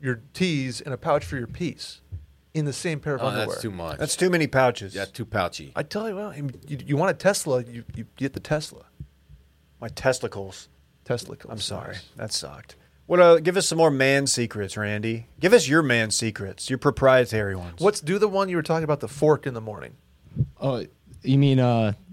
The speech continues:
Speaker 4: sometimes how the stream will split into two? One guy's calling that the simulcast?
Speaker 1: Right.
Speaker 3: Okay.
Speaker 4: That, that's what happens.
Speaker 3: It's kinda funny. <laughs> That's the, that's the Me, Myself, and Irene pee. Jim Carrey.
Speaker 4: Or the hot rod.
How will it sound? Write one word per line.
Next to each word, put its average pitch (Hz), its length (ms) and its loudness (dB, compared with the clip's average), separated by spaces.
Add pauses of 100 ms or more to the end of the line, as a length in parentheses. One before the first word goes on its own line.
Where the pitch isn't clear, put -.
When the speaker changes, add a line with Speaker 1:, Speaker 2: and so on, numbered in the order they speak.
(320)
Speaker 4:
sometimes 131 500 0
how 123 200 2
the 107 120 -2
stream 131 360 2
will 101 80 0
split - 380 -2
into 123 200 2
two? 160 360 2 (200)
One 120 160 0
guy's 113 260 0
calling 117 220 -2
that 110 160 -4
the - 60 -8
simulcast? 151 760 -2 (220)
Speaker 1:
Right. 80 340 -8
Speaker 3:
Okay. 104 460 -6
Speaker 4:
That, 107 180 -4
that's 117 180 -2
what 135 120 0
happens. 180 260 -2
Speaker 3:
It's 92 80 -4
kinda 110 160 0
funny. 104 360 -10 (800)
<laughs> - 100 -8 (1300)
That's 175 180 4
the, 202 100 4
that's 220 300 4
the 214 140 6
Me, 208 140 4
Myself, 185 460 6
and 175 60 8
Irene 165 360 4
pee. 95 380 -6 (960)
Jim 165 240 -2
Carrey. 151 420 6 (100)
Speaker 4:
Or 113 140 -4
the 110 80 -2
hot 127 240 -2
rod. 95 380 -2